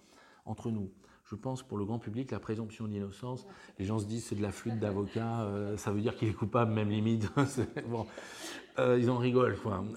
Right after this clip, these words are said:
Speaker 1: Donc, euh, donc on a, j'étais allé plus loin en disant, « On a vraiment des billes, des billes très sérieuses. Il y a des auditions de témoins qui auront lieu et qui vont, euh, et, et, et qui ont eu lieu et, et qui ont concouru à, à, à démontrer son, son innocence. »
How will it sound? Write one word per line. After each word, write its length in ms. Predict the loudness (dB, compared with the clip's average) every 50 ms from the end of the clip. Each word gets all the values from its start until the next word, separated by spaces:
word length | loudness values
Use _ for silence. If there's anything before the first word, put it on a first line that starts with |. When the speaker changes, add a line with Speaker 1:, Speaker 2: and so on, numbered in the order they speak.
| -4 -2
Speaker 1:
Donc, 260 | 0 0 0 0 -2
euh, 160 | -4 -4 -4 -8 -12 -16 -14 -10 -6 -4
donc 180 | -4 -4 -4
on 120 | -6 -8 -6
a, 280 | -8 -10 -10 -10 -8 -6 -6
j'étais 260 | -6 -6 -2 -2 -2
allé 120 | 0 0 -2
plus 140 | 0 0 0
loin 220 | 2 0 0 -2 -4
en 60 | -4
disant, « 200 | -2 -2 -2 -2 0
On 160 | 0 2 2
a 120 | 2 2 2
vraiment 260 | 0 0 0 0 0
des 120 | 0 0
billes, 280 | 0 -2 -4 -6 -6 -4
des 140 | -2 -2 -2
billes 120 | -2 -4
très 180 | -8 -8 -10 -10
sérieuses. 560 | -8 -6 -6 -6 -4 -4 -4 -4 -6 -8 -10 -16 -20 -20 -20 -16 -6 -2
Il 40 |
y 40 | -2
a 80 | 0 2
des 160 | 0 0 0
auditions 360 | 0 -2 -4 -6 -6 -6 -8
de 40 | -8
témoins 320 | -4 -4 -2 -2 -2 -4
qui 140 | -4 -4 -4
auront 260 | -4 -2 -2 -4 -4
lieu 240 | -4 -2 -2 -2 -2
et 60 | -4
qui 120 | -4 -8 -8
vont, 380 | -6 -6 -6 -6 -8 -8 -12 -14 -14 -14 -14
euh, 120 | -14 -14 -12
et, 140 | -12 -14 -12 -8
et, 200 | -8 -8 -6 -6 -8
et 40 |
qui 140 | -8 -4 -4
ont 100 | -4 -2
eu 60 | -2
lieu 260 | -2 -2 -2 -2 -2 -4
et, 380 | -6 -6 -8 -10 -10 -12 -14
et 40 | -16
qui 140 | -14 -12 -14
ont 60 | -12
concouru 560 | -8 -8 -10 -8 -6 -6 -6 -4 -2 -2 -4
à, 180 | -4 -6 -10 -14 -16 -20 -20 -20 -20 -18 -18 -18 -16 -10
à, 260 | -8 -8 -8 -6 -8
à 40 | -6
démontrer 460 | -4 -2 -2 -2 -4 -6 -6 -8 -8
son, 300 | -8 -8 -10 -10 -10 -10 -12 -16 -18 -18 -20
son 200 | -16 -10 -8 -6
innocence. » 640 | -4 -4 -4 -6 -8 -8 -6 -6 -6 -6 -6 -10